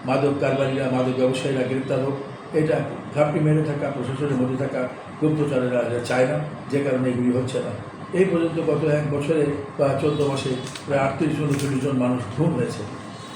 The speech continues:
এই খুনগুলি সবই মাদক এবং মাদক সংক্রান্ত বিষয়। এই বিষয়ে প্রয়োজনীয় পদক্ষেপ গ্রহণ করার জন্য আমরা বারবার বলেছি, বিবৃতি দিয়েছি,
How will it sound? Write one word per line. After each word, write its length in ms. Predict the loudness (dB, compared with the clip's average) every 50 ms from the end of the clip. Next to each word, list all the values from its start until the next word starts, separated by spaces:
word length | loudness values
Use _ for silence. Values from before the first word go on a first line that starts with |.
| -12 -10 -2 4
এই 80 | 4 4
খুনগুলি 380 | 6 6 2 2 4 2 2 2
সবই 360 | 2 2 4 4 4 4 2
মাদক 360 | 2 2 2 2 2 2 2
এবং 140 | 2 2 2
মাদক 180 | 2 2 2
সংক্রান্ত 480 | 0 0 -2 -2 -2 -2 -2 -4 -4 -4
বিষয়। 280 | -4 -6 -6 -6 -6 -6 -6 -8 -10 -12 -12 -14 -10 -2 2
এই 100 | 2 4
বিষয়ে 320 | 4 4 6 6 6 6 6 4
প্রয়োজনীয় 380 | 4 4 4 4 4 2 2 2 2
পদক্ষেপ 360 | 0 0 0 0 0 0 0 0
গ্রহণ 160 | 0 0 0 0
করার 220 | 0 0 0 0 0
জন্য 180 | -2 -2 0
আমরা 340 | 0 0 0 0 0 0 -2 -4 -8 -10 -10 -12 -12 -8 -2 0
বারবার 320 | 2 2 4 4 2 2 2
বলেছি, 300 | 4 2 2 2 0 -2
বিবৃতি 480 | -2 -2 -2 -2 -2 -2 -2 -2 -2 -2
দিয়েছি, 280 | 0 -2 -2 -2 -4